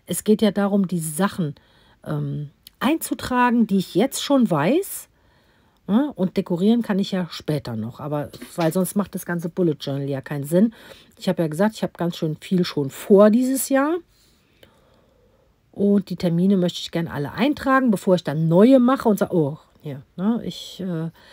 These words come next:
da kann ich ja gar nicht. Da kommt die liebe Ellie oder kommt die Muriel oder, oder, oder, ne?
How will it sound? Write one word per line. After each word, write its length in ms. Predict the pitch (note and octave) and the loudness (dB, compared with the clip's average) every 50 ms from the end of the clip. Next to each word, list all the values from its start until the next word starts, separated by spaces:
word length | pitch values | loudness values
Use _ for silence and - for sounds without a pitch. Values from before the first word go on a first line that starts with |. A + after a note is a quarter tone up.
| - - - | -20 -18 -18
da 80 | - - | -16 -6
kann 140 | - B3+ | -2 -2
ich 120 | B3+ G#3+ - | 0 0 -2
ja 100 | C3 B2+ | -4 -6
gar 180 | - B2+ A#2+ | -6 -8 -8
nicht. 300 | B2 A#2 A#2 - - - _ _ _ _ _ _ _ _ _ _ _ _ _ _ - | -8 -10 -10 -12 -16 -20 _ _ _ _ _ _ _ _ _ _ _ _ _ _ -16
Da 80 | - | -8
kommt 240 | - - G#3+ F#3+ - G#3 | -2 -2 -2 0 0 0
die 60 | G3 | 2
liebe 220 | F#3+ G3 F#3+ E3+ | 2 4 4 4
Ellie 440 | D#3 A3 B3+ B3 A3 G3 E3+ C#3 E3+ | 4 4 4 4 4 4 2 0 -4
oder 240 | D3 C#3+ C#3 D3 D3 | -6 -6 -6 -6 -6
kommt 180 | - D#3 - - | -6 -6 -4 0
die 60 | E3 | 4
Muriel 680 | F#3+ G#3+ C#4 D4+ D4 C4 A3+ F#3+ F3+ E3 D#3 D3+ D3 C#3 | 6 8 8 8 8 6 6 6 6 4 4 2 0 -2
oder, 580 | - - C#3+ D3 C#3+ C#3+ C#3 C3+ C3+ C3+ - - _ _ | -4 -6 -6 -4 -4 -4 -6 -6 -8 -10 -14 -16 _ _
oder, 320 | _ - D3+ D3 C#3 - - | _ -10 -8 -8 -6 0 2
oder, 240 | G3+ F#3+ D#3 B2 A2 - | 4 4 4 2 -2 -6
ne? 220 | A#2+ D3 F#3+ A3 | -4 -2 -2 -2